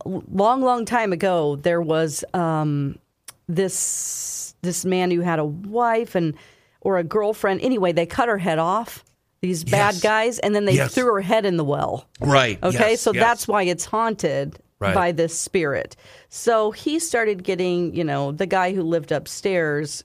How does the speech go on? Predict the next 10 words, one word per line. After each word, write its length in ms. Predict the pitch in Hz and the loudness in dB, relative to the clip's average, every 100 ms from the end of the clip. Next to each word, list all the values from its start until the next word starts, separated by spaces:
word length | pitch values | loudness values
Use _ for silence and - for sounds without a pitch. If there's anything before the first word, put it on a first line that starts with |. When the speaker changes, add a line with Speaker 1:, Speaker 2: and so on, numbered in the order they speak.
| - | -18
Speaker 1:
he, 720 | - 180 175 170 170 165 - _ _ - | -14 -6 -2 -2 -2 -4 -6 _ _ -6
um, 260 | 180 165 - | -2 -2 -2
up-, 180 | - 220 | 0 0
the, 380 | - 190 190 208 | -4 -4 0 2
the 140 | 185 196 | 2 0
woman, 420 | 208 214 208 - | 2 0 0 -2
her 140 | 196 | -2
name 180 | 196 175 | 0 0
was 140 | 170 147 | -2 -4
Pearl. 500 | - 156 107 85 | -2 0 0 -4